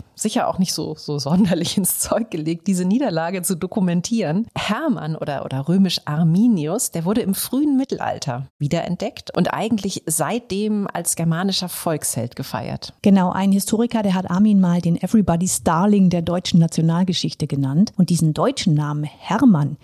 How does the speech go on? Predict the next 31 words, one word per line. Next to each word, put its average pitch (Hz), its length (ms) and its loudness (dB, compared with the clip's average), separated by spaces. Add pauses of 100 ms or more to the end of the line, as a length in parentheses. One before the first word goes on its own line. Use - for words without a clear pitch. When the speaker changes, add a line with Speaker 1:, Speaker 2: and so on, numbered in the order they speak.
(340)
Speaker 2:
den 208 180 4
soll 208 240 0
ihm 196 320 2
übrigens 170 400 0
Martin 175 300 2
Luther 226 200 0
gegeben 143 440 -4
haben. 143 260 -12 (140)
Armin 277 440 4
Hermann 180 520 4
war 190 180 -4
eben 202 240 0
sowas 180 340 -2
wie 220 80 0
der 202 160 0
erste 214 360 -2
deutsche 185 360 0
Nationalheld. 160 760 -2
Und 190 340 0
so 226 120 -2
kann 240 160 2
man 220 120 2
auch 196 140 -4
dieses 208 420 -2
imposante 214 720 2
Denkmal 190 440 0
hier 170 200 0
besser 175 280 -2
einordnen, 156 720 -2
ne? 190 180 -4
Das, - 280 -8